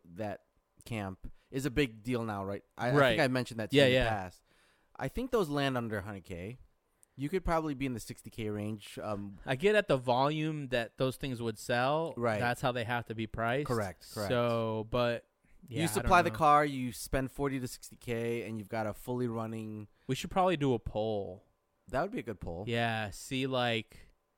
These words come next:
Speaker 2: how many people would be down. It's hard because, I mean, if you, if there's no skin in the game,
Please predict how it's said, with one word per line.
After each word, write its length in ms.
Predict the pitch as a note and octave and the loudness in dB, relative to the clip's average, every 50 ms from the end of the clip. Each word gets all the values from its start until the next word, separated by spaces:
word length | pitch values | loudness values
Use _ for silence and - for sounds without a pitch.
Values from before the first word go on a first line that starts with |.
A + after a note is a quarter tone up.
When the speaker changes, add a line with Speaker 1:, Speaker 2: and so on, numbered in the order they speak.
| _ _ _ _ _ _ _ | _ _ _ _ _ _ _
Speaker 2:
how 300 | - - - E3+ F3+ F#3 | -8 0 4 4 4 6
many 260 | F#3 F#3+ F#3+ F3+ E3+ | 4 2 -2 -2 -4
people 300 | D3 - E3+ D3+ D3 C#3+ | -2 -4 -4 -2 -2 -2
would 140 | C#3+ C#3+ C3+ | -2 -2 -2
be 100 | B2+ B2+ A#2+ | -2 -4 -2
down. 380 | A#2 C3 B2+ C3 B2+ B2+ A#2+ _ _ _ _ _ _ _ _ _ _ _ _ _ _ _ _ _ _ _ _ _ _ _ - - _ _ _ _ _ - - _ - | 0 0 0 0 -2 -4 -6 _ _ _ _ _ _ _ _ _ _ _ _ _ _ _ _ _ _ _ _ _ _ _ -20 -20 _ _ _ _ _ -20 -20 _ -6
It's 160 | - D#3 D#3+ | -2 -2 2
hard 280 | - F#3 G3+ G3 G3 E3+ | 6 8 8 8 8 6
because, 580 | E3 D3+ - - D#3+ D#3 C#3+ C3 A#2+ - - - _ - | 4 0 4 6 4 4 4 2 -4 -10 -16 -14 _ -4
I 80 | D3 D3 | -4 -2
mean, 180 | D#3 D3 C#3+ | -2 -4 -4
if 240 | C#3+ C#3 - - - | -2 -4 -4 -2 0
you, 160 | F3+ G3+ F3+ E3 | 0 0 0 0
if 160 | D#3 D3 - | -4 -4 -2
there's 220 | - F#3+ F3+ E3 - | 0 -2 -2 0 0
no 520 | F#3 F#3+ F#3+ F#3 F3 E3+ D#3+ C#3+ C3 - _ - | 2 4 6 6 6 6 6 4 2 -2 _ -16
skin 340 | - - - - D#3 D#3+ E3 | -14 -14 -8 -4 -4 -2 -2
in 80 | E3+ | -2
the 80 | F3 E3+ | -4 -4
game, 480 | E3 F#3 G3 G3 G3 G3 G3+ G3 F#3 | -4 -2 -2 -2 -2 -2 -4 -6 -8